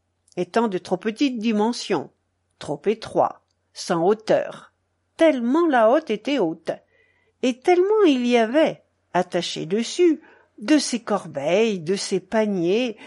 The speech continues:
les uns aux autres par des ficelles, qui venaient, et l'homme était gris, et il venait sous sa colonne blanche,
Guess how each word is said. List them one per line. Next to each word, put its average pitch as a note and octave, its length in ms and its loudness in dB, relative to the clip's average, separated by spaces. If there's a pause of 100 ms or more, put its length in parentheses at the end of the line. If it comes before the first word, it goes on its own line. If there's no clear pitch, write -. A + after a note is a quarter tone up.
(180)
les G#3+ 320 2
uns B3 120 4
aux B3 260 0
autres D#4+ 380 0
par B3+ 280 -4
des A#3+ 120 -2
ficelles, E3 600 -4 (640)
qui A#3 220 0
venaient, G#3+ 500 0 (640)
et G#3 180 4
l'homme F#3 340 2
était C4+ 220 -4
gris, G3+ 360 -6 (720)
et D4 140 4
il C4+ 120 2
venait D#4+ 300 4
sous E4 140 -2
sa D4+ 180 0
colonne C4 440 2
blanche, G#3 540 -2